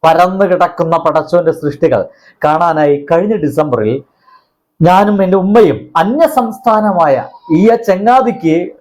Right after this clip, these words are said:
സ്വന്തം പെരയിൽ അതിൻ്റെ അപ്പുറം മാത്രം കറങ്ങും നോക്കൂ. അന്യ സംസ്ഥാനത്തേക്ക് പോയതൊക്കെ വലിയ പ്രശ്നമാണ് ഈ ചങ്ങാതിക്ക്. എന്തായാലും അന്യ സംസ്ഥാനമായ മഞ്ഞ് വീഴുന്ന മണാലിയിലേക്ക്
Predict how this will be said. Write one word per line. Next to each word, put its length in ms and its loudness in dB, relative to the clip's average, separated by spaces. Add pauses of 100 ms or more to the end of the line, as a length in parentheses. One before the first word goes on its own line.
സ്വന്തം 380 0
പെരയിൽ 360 2
അതിൻ്റെ 200 2
അപ്പുറം 280 -2
മാത്രം 280 0
കറങ്ങും 320 -2
നോക്കൂ. 240 0
അന്യ 340 0
സംസ്ഥാനത്തേക്ക് 640 -4
പോയതൊക്കെ 320 0
വലിയ 260 0 (100)
പ്രശ്നമാണ് 460 -2
ഈ 80 -6
ചങ്ങാതിക്ക്. 520 -2 (460)
എന്തായാലും 400 4 (260)
അന്യ 260 0
സംസ്ഥാനമായ 840 0 (220)
മഞ്ഞ് 360 0
വീഴുന്ന 320 0
മണാലിയിലേക്ക് 920 0